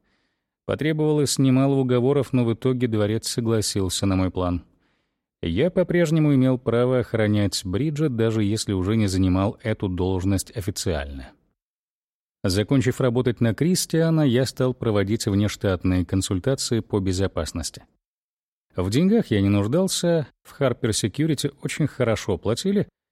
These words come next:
а я не транжирил лишнего. Но я бы чокнулся от скуки, если бы не нашёл себе занятия.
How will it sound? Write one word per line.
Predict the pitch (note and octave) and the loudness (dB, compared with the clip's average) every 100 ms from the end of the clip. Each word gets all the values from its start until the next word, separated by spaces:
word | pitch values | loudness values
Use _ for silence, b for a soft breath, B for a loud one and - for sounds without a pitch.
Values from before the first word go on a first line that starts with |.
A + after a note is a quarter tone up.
| _ _ | _ _
а | - | -2
я | F2 D3 F#3 | 0 0 0
не | C3 C#3 | 2 2
транжирил | C3 A#2+ G#2+ F#2+ A2 A2 F#2+ - - | 2 0 2 0 0 2 -2 -4 -6
лишнего. | F2 E2 - - - _ _ _ _ _ _ _ _ | -4 -4 -6 -10 -14 _ _ _ _ _ _ _ _
Но | - F2 | -4 -2
я | A2 | 0
бы | A2 | -2
чокнулся | G2+ - C3+ B2 A#2 - A#2 | -4 -2 0 0 -2 0 -2
от | G#2 | 0
скуки, | - - E3+ - | -4 -4 -6 -2
если | F2 F2+ F2+ G#2+ | -2 0 -2 -2
бы | F#2+ G2 | 0 2
не | G2 | 2
нашёл | F#2+ - A#2 G#2+ | 0 0 -4 -2
себе | A#2 A2 | -2 -2
занятия. | G#2+ B2+ D#3 - C#2+ - | 0 0 -2 -4 -10 -12